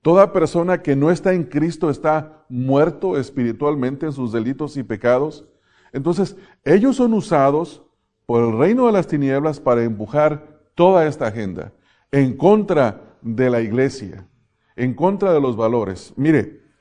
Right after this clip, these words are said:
esta semana yo acabo de ver algo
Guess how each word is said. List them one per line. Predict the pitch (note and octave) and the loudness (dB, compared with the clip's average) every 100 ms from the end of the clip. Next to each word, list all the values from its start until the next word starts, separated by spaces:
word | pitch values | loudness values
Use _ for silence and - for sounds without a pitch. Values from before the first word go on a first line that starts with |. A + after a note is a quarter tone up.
| _ _ | _ _
esta | - C3 F3 | -8 -4 0
semana | F#3 D#3 E3+ G3 A3 G3 - | 0 2 0 2 -2 -4 -10
yo | A2+ G#2+ D3 | -8 2 4
acabo | D#3+ D#3 D#3+ D3+ | 4 2 0 2
de | C3 | 2
ver | C#3+ | 4
algo | D#3 F3 F#3+ G3 | 4 2 -2 -6